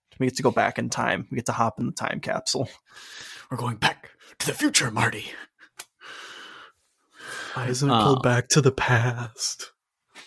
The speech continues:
Speaker 2: Yeah. Yeah, no, we're gonna, we'll jump back. We'll do some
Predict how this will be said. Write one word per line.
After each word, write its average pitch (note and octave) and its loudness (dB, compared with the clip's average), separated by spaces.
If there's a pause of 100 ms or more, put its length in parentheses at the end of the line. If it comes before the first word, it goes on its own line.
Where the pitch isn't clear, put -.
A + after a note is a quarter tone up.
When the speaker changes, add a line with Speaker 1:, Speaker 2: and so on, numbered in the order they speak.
(320)
Speaker 2:
Yeah. F#2+ -6 (800)
Yeah, G#2+ 6
no, G2 2
we're G2 2
gonna, F#2+ -2
we'll G#2+ 2
jump G#2+ 0
back. G2 2
We'll G2 0
do G2+ -2
some G2 2